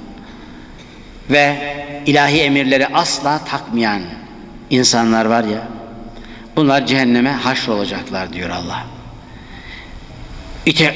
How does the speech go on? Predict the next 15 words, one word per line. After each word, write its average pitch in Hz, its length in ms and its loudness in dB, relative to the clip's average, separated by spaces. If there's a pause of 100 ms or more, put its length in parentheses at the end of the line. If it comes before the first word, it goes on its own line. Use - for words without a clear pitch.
it-, 160 260 2
ite 175 220 6
kalka, 127 340 2
ite 151 240 4
kalka 127 320 2
melekler 127 400 4
bunları 127 440 4 (340)
cehenneme 131 420 2
doğru 120 180 2
sevk 113 280 0
edecekler. 92 480 -4 (960)
"Hatta 202 340 2
izâ 175 260 6
mâ 160 220 4
câûhâ", 127 1040 4